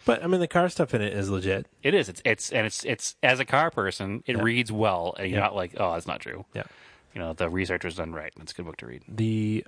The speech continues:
Speaker 1: uh, what else? Oh, I like also Brock Yates, his Sunday Driver book, which is about him trying to make it in the Trans Am series.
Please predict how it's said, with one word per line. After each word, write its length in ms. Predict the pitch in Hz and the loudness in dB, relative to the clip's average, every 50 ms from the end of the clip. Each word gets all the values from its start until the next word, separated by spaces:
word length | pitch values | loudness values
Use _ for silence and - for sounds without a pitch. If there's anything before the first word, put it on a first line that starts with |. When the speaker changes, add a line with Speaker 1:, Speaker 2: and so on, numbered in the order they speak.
| _ - | _ -8
Speaker 1:
uh, 240 | 110 110 110 107 104 | -6 -4 -4 -4 -4
what 300 | 110 127 139 147 - - | -2 -2 -4 -4 -6 -8
else? 480 | - 104 104 98 95 - - - - - _ _ - | -8 -6 -6 -6 -6 -8 -10 -12 -12 -12 _ _ -2
Oh, 180 | 123 110 104 _ - - - - _ _ - | -2 -2 -2 _ -16 -20 -20 -20 _ _ -2
I 80 | - 113 | 2 2
like 340 | 120 131 143 147 139 - - - _ _ | 4 4 2 2 0 -6 -20 -20 _ _
also 300 | 110 123 123 - 143 127 | 0 0 2 2 2 2
Brock 300 | 110 123 113 110 - - | 4 2 2 2 0 -2
Yates, 300 | 113 107 107 - - - | -4 -4 -2 -4 -6 -2
his 340 | - 110 101 98 - - - _ _ - | -2 -2 0 0 -4 -4 -6 _ _ -4
Sunday 400 | - - - 123 123 123 123 117 | -4 0 0 0 2 2 2 2
Driver 340 | 104 110 107 107 117 127 143 | 4 2 2 4 4 2 2
book, 300 | 139 165 190 - _ - - - - _ _ | 2 2 0 0 _ -18 -20 -20 -20 _ _
which 160 | - - - | -6 -2 -2
is 80 | 107 | 2
about 200 | 101 113 107 107 | 2 2 2 2
him 140 | 113 117 113 | 0 -4 -4
trying 360 | 101 - 120 113 107 110 104 | -2 0 0 2 2 0 -2
to 220 | - - 110 107 104 | 0 0 2 2 2
make 260 | 101 107 107 107 - | 2 -2 -4 0 0
it 140 | 113 107 - _ _ _ _ _ _ _ _ _ _ _ | -2 -2 -2 _ _ _ _ _ _ _ _ _ _ _
in 180 | - 123 110 107 | -8 -6 -4 -4
the 60 | 104 | -4
Trans 300 | - - 117 110 101 101 | -2 0 0 0 0 0
Am 160 | 107 110 117 | -2 -2 0
series. 500 | - 135 131 135 147 175 180 - - | 0 0 0 0 -2 -4 -6 -10 -14